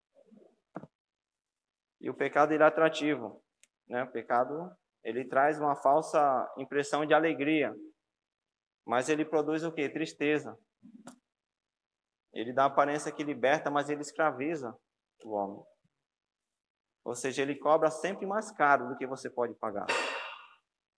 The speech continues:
Observa que Sansão pagou o pecado com o quê? Com a vida. Né? O pecado custou caro pra, pra Sansão. Ok?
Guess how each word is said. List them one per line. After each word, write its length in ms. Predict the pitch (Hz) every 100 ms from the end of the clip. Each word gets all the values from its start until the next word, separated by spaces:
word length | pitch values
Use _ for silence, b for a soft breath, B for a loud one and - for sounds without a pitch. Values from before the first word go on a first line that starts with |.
| _ _ _ _ _ _ _ _ _ _ _ _ _
Observa 480 | - 120 120 143 147
que 120 | 147
Sansão 760 | 139 135 131 - 135 170 135 -
pagou 380 | 123 120 147
o 40 | 165
pecado 520 | 151 139 143 143 160
com 160 | 160 160
o 40 |
quê? 340 | 156 123 120 _ _
Com 60 |
a 100 | 160
vida. 420 | 208 190 214 185 - _ _ _ _ _ _ _ _ _ _ _ _ _ _ _ _
Né? 160 | 107 160
O 40 |
pecado 400 | 120 117 131 175
custou 240 | 180 - 214
caro 320 | 180 196 233
pra, 380 | - 135 107 -
pra 140 | - 113
Sansão. 540 | - 117 - 104 92 _ _ _ _ _ _ _
Ok? 340 | 131 190